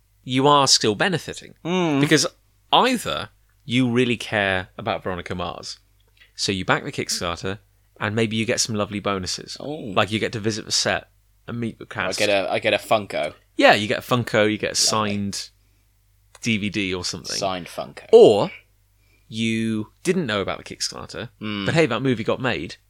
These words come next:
Speaker 1: And then when it
Speaker 2: And
Speaker 1: comes
Speaker 2: then
Speaker 1: to your
Speaker 2: you'll buy the
Speaker 1: cinema,
Speaker 2: D V D.
Speaker 1: you're like,
Speaker 2: Oh,
Speaker 1: "Oh,
Speaker 2: it's
Speaker 1: I'll
Speaker 2: in
Speaker 1: go,
Speaker 2: the cinema.
Speaker 1: I'll go see that."
Speaker 2: Is it in the cinema?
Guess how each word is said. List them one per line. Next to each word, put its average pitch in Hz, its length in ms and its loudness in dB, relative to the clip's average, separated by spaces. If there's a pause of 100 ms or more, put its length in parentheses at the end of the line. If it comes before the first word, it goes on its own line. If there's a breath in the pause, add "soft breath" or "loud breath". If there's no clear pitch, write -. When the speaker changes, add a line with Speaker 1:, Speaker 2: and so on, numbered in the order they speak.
(120)
Speaker 1:
And 117 100 -2
then 120 100 2
when 139 120 4
it 143 40 2
Speaker 2:
And - 80 -2
Speaker 1:
comes 120 120 0
Speaker 2:
then 104 60 0
Speaker 1:
to - 40 4
your 113 80 4
Speaker 2:
you'll - 0 -
buy 107 60 4
the 104 240 6
Speaker 1:
cinema, 92 180 2
Speaker 2:
D 92 60 0
V - 20 -8
D. 104 80 -2
Speaker 1:
you're 110 120 2
like, 107 300 2
Speaker 2:
Oh, 101 180 6
Speaker 1:
"Oh, 92 40 2
Speaker 2:
it's - 60 -2
Speaker 1:
I'll - 40 4
Speaker 2:
in - 60 0
Speaker 1:
go, - 60 2
Speaker 2:
the 185 60 -4
cinema. - 160 6
Speaker 1:
I'll 175 60 8
go 160 120 6
see 180 220 2
that." - 140 -2
Speaker 2:
Is 196 60 2
it 226 60 6
in 240 80 2
the 254 60 0
cinema? 170 440 0